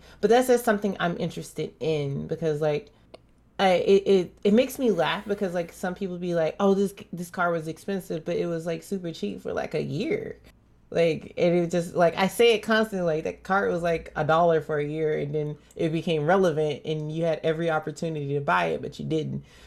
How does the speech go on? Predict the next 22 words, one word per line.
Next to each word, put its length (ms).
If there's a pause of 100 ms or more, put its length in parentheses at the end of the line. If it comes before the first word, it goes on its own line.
(140)
But 420
it's 160
just, 300 (880)
it's 140
just 180 (160)
weird 560
to 100
me 200
that, 280
how 140
people, 440
like, 300
buy, 520
and 240
I 80
was 120
like, 200 (220)
"What 180
the 80
heck?" 300 (360)
But, 520
um, 840